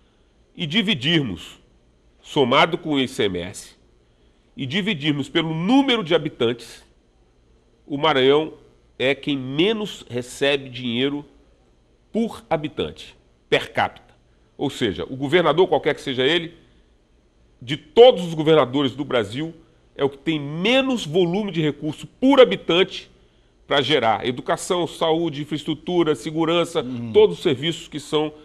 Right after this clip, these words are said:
Speaker 1: de responsabilidade do poder público. Aí você me pergunta, "Mas vocês nunca viram isso?", que foi a pergunta que o blogueiro fez,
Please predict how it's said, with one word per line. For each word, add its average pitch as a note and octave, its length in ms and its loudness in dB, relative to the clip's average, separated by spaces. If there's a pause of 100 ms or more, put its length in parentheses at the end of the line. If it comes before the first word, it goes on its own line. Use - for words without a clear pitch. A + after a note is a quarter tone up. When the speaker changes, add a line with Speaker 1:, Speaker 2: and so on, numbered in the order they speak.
(180)
Speaker 1:
de B2+ 120 -6
responsabilidade C3 840 0
do B2+ 80 -6
poder A#2 360 -2
público. D2 500 -12 (840)
Aí D#3+ 260 2
você E3 220 -2
me E3 80 -6
pergunta, D3 320 -2
"Mas B3 160 0
vocês A3 320 -4
nunca G#3 320 -4
viram D3+ 280 -4
isso?", F3 140 -8
que - 60 -20
foi F3 160 -4
a - 20 -2
pergunta E3+ 460 0
que - 80 -8
o - 20 -8
blogueiro D3 400 -4
fez, D#3+ 320 -10